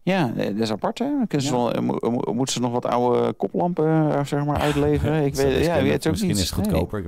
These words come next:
Speaker 2: weet het niet.
Speaker 1: Ja,
Speaker 2: Nee.
Speaker 1: het is apart.
Speaker 2: Ja, en ik heb ook hier een klein spelfoutje gemaakt. De prijs van de Model Y in de Verenigde Staten is niet honderd euro minder of honderd dollar,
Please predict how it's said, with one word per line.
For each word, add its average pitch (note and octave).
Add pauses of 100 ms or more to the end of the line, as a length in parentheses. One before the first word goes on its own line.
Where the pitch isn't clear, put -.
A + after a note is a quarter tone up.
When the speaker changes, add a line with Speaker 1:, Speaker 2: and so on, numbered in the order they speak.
Speaker 2:
weet G2+
het -
niet. G#2 (240)
Speaker 1:
Ja, D3+
Speaker 2:
Nee. -
Speaker 1:
het A2+
is -
apart. - (120)
Speaker 2:
Ja, G2+
en F2
ik F2
heb -
ook -
hier F#2
een F2+
klein F#2
spelfoutje G2
gemaakt. D#2
De E2+
prijs G2+
van F2
de E2
Model G2
Y G#2+
in F#2+
de F#2+
Verenigde F#2+
Staten G#2
is E2+
niet F#2
honderd A#2+
euro G#2
minder G#2+
of F#2+
honderd G2
dollar, G2+